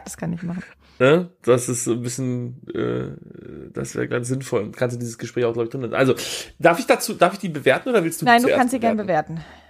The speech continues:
Speaker 2: Okay, ich bewerte sie zuerst. Äh, also, ich halte das letzte halte ich mal wieder für totaler Käse.
Speaker 1: Ja.
Speaker 2: Also, das letzte, die erste Regel, also ein Werbeverbot für Selbsttötung. Ja, dass man nicht durch die Gegend laufen darf und sagen, „Kauf,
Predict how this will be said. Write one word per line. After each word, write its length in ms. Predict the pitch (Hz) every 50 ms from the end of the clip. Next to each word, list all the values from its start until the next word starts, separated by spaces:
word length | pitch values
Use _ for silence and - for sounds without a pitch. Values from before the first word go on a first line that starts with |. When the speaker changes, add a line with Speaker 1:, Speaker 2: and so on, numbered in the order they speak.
| _ _ _ _ _ _ _
Speaker 2:
Okay, 320 | - 156 143 - - 147 120
ich 160 | - 147 -
bewerte 300 | - 135 127 123 123 123
sie 100 | 120 127 120
zuerst. 440 | - - - - - - - - - - - - - - - - - _ _
Äh, 160 | 160 160 160 165 -
also, 220 | 160 156 151 151 -
ich 120 | 135 147
halte 140 | 147 135 127
das 80 | 120
letzte 260 | - 143 143 - 156 135
halte 140 | 131 131
ich 60 | 120 135
mal 140 | 131 120
wieder 180 | 120 123 127 120
für 200 | - - 123 -
totaler 340 | - 123 - 117 113 113 113
Käse. 440 | - - 120 117 127 151 160 170 - - _
Speaker 1:
Ja. 180 | - - - -
Speaker 2:
Also, 240 | 113 117 117 113
das 340 | - - 107 - - 127 117
letzte, 380 | 127 127 127 - 156 151 135 117
die 140 | 120 127 -
erste 280 | 92 101 - - 143
Regel, 160 | 127 135 131
also 160 | 87 117 127 135
ein 240 | 123 117 120 113
Werbeverbot 560 | 117 123 127 147 147 - 143 135 127 139 135 -
für 100 | - 123
Selbsttötung. 560 | 107 123 123 123 - - 127 123 127 123 - - - - - - - - _ _ _ _
Ja, 260 | - 131 127 139 151 151
dass 160 | 123 - -
man 100 | 165 151
nicht 160 | 143 143 143
durch 120 | - 143 131
die 100 | 135 123
Gegend 280 | 123 135 131 147 135 -
laufen 380 | 135 - - 107 127 131 139
darf 240 | 131 139 131 135 131
und 80 | 135 123
sagen, 260 | 127 131 123 127 123
„Kauf, 260 | - 131 131 123 120